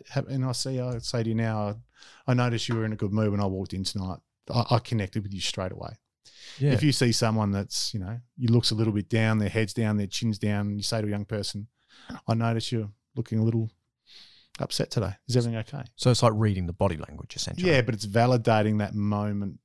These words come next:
Speaker 1: for them.
Speaker 2: Yeah.
Speaker 1: So you talked about framework, and that's where the beauty of psychology comes in, because they'll, uh, be able to detail A to Z, uh,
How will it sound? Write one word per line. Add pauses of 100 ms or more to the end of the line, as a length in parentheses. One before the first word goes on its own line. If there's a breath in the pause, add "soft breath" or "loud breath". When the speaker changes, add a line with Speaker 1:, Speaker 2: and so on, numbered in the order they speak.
Speaker 1:
for
them. (300 loud breath)
Speaker 2:
Yeah.
Speaker 1:
So
you
talked
about
framework,
and
that's
where
the
beauty
of
psychology
comes
in,
because
they'll,
uh,
be
able
to
detail
A
to
Z, (840 loud breath)
uh,